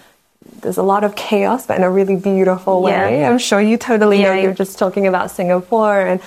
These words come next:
Speaker 1: that kind of, um, energy there too, but it's the same as multiculturalism, the sort of bringing together of sight, smells, colors. It's, like, it's
Speaker 2: It's
Speaker 1: so much.
Speaker 2: vibrancy.
Speaker 1: Exactly, like,
Speaker 2: Mm.
Speaker 1: so much vibrancy. And I wanted to pack that into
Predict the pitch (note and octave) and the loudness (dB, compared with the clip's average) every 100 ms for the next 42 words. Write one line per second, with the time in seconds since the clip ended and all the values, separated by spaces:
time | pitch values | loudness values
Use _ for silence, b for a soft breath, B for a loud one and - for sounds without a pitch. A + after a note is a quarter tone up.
0 | B B F#3 - G3+ F#3+ F3+ F3+ E3+ E3+ | B B -6 -4 -2 0 0 0 -2 -2
1 | F#3 - - F#3+ G3 G3 F#3 F#3 F3 - | -6 -8 0 2 2 0 0 -2 -4 -2
2 | F3+ F3 F#3+ - F#3 G3+ F3+ F3 F3+ E3+ | -2 -2 -6 -10 -8 -4 -2 -2 -4 -8
3 | F3+ - F#3+ F#3 G3 F#3 F3+ F3+ F3 F3 | -8 -6 -6 -4 -4 -2 -2 -2 -2 -2
4 | F3 B B B - - E3+ F#3 F#3 F#3+ | -2 B B B -8 -4 -2 2 4 4
5 | F#3+ F#3 F3 F3 - F#3+ - - F#3 F3+ | 2 0 0 -2 -4 -6 -6 -6 -6 -6
6 | - - F#3+ F#3 F3+ - B3 F#3+ F#3 G#3 | -8 -4 0 0 0 -4 0 0 0 -4
7 | - A#3 G#3 A3+ B3 A3+ G3+ G#3+ A3+ - | -4 0 2 4 2 2 0 -2 -6 -10
8 | G2+ E2+ B2+ G#3+ G3+ - G3+ G3 G3+ - | -12 -12 -10 -8 -8 -4 -2 -2 -4 -4
9 | G3 G3 G#3 G3 F#3 A3 A3+ A#3+ G#3 - | -2 0 -2 -4 -6 -2 -2 -2 -6 -6
10 | F#3 F#3 F#3 G#3 F#3+ A3 A#3+ - _ F#3+ | -6 -6 -8 -6 -4 -4 -6 -20 _ -4
11 | F#3 G3+ G#3+ G#3+ - A3 A3 - F#3+ F#3 | 0 0 0 -4 -4 -4 -4 -4 -4 -4
12 | F3+ F3+ - F3 F3+ | -4 -4 -4 -4 -4